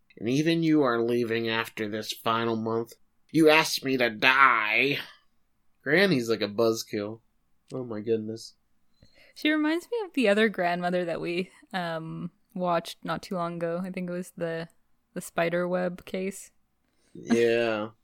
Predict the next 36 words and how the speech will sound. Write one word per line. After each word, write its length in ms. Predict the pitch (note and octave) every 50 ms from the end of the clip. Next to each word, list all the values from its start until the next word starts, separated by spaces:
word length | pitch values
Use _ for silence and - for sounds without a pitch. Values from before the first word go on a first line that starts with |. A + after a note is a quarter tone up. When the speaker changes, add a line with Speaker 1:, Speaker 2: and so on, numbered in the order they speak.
| _ - - _ -
Speaker 1:
These 220 | C3 C#3+ D3 -
grannies 480 | - - C#3+ C#3 D3 D3+ D3+ C#3 A#2+ B2
got 140 | A#2+ A2+ A2 G#2
a 40 | G#2+
lot 240 | G#2+ G#2+ A2 A#2 A#2
of 60 | A2+
attitude. 380 | G#2+ A2 A2 A2+ A2+ G#2+ G2+ -
Speaker 2:
Yeah. 280 | G3+ F3+ F3 E3+ E3 - - _ _ _ _ _ _ _
Speaker 1:
She 180 | - - - B2+
says 220 | - - A#2 A2
she's 360 | - - A2+ G2+ F#2+ F2 F#2+ G#2
refusing 640 | G#2 - - D#3 E3+ F#3 E3+ C#3+ D3+ C#3 C3 A#2+
dinner 320 | B2+ B2+ B2 B2+ B2+ B2+
as 140 | B2 A2+ A2+
she 120 | - - -
doesn't 280 | - A#2 A2+ A#2 A#2
want 140 | G#2+ G#2 G#2
to 60 | G2
eat 200 | - A2 A2+ A2
with 160 | F2 F2 -
these 260 | - A2 G#2+ G#2 - - - _ -
outsiders. 1000 | A#2+ A#2+ - - - - - G#2 F#2+ G2 G2+ A#2+ B2+ C3 D3 D#3+ - - - - - _ _ -
Speaker 2:
Oh, 360 | E4+ F#4+ F4+ C4+ G#3+ G3 F#3
well, 240 | F3+ G3 A3 A#3 A#3
didn't 240 | G3+ A#3+ B3+ C4+ C4
that 180 | A3 G3 G3+ G#3
grandmother 480 | G#3 A3 G#3+ A#3 A#3+ B3 B3+ C4 B3 G3
also 640 | F#3+ G3 G#3+ G#3+ - - B3 A#3 A#3+ B3+ C4 C#4 C4+ _ _
<laughs> 100 | _ -
decide 480 | C4 A#3 - - B3 B3 A#3 A#3 A#3
to 340 | - - B3 A#3 A#3+ A3+ A3 - _ _ _ _
not 380 | A#3 A3+ G#3+ G#3 G3+ G3+ - -
eat 240 | - G3+ - A3 -
dinner 280 | - G3+ G3 G#3+ A3+
with 160 | A3+ A3 G#3+ A3
everybody? 560 | A3 A3 A3+ A#3 A3+ A#3 A#3 C4 C4 D4